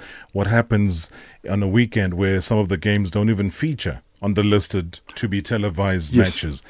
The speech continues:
Speaker 2: Yes.
Speaker 1: Do they fall outside? So what if a team above is one of the V A R teams, but then the most controversial game is the one that does not have access to V A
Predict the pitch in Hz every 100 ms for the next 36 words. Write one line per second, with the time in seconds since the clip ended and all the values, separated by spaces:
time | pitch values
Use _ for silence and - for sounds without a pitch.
0 | - - 98 - 101 95 101 - 113 107
1 | 104 - 123 90 82 - 104 117 120 117
2 | 92 123 113 90 71 107 92 92 82 -
3 | - - - 98 95 92 107 92 92 87
4 | 104 104 - 107 101 95 80 - 127 95
5 | 92 - 78 107 98 101 98 - 101 101
6 | 87 120 110 113 98 80 98 98 95 -
7 | - - - 113 101 98 95 101 98 87
8 | 98 90 110 107 87 92 95 - 82 -
9 | 78 82 80